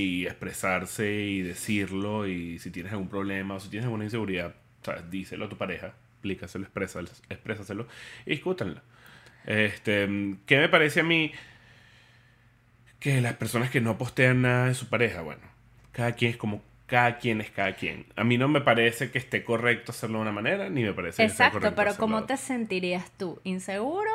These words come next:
Speaker 1: Sí,
Speaker 2: o?
Speaker 1: obviamente, sí. O sea, lo primero que, lo primero que sentiría se-, fue, se-,
Speaker 2: <laughs>
Speaker 1: sería inseguridad. O sea,
Speaker 2: Claro.
Speaker 1: eso no, no habría, no habría ninguna duda.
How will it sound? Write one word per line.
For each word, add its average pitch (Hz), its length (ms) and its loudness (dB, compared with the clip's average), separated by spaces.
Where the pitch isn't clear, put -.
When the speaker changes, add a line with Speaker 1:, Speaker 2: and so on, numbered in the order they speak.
Speaker 1:
Sí, - 60 2
Speaker 2:
o? 294 120 12
Speaker 1:
obviamente, 294 540 4
sí. 196 200 2
O 120 180 4
sea, 123 120 6
lo 113 60 6
primero 113 240 6
que, 175 140 8
lo 117 300 2
primero 120 320 6
que 180 80 8
sentiría 135 500 4
se-, 160 140 -4
fue, 127 180 2
se-, 110 460 4
Speaker 2:
<laughs> - 0 -
Speaker 1:
sería 107 260 4
inseguridad. 101 640 2
O - 60 -4
sea, 87 80 -10
Speaker 2:
Claro. 220 260 6
Speaker 1:
eso 135 100 -4
no, 110 200 -2
no 110 140 -4
habría, 110 260 0
no 98 140 -4
habría 98 240 -2
ninguna 101 300 -2
duda. 98 260 -2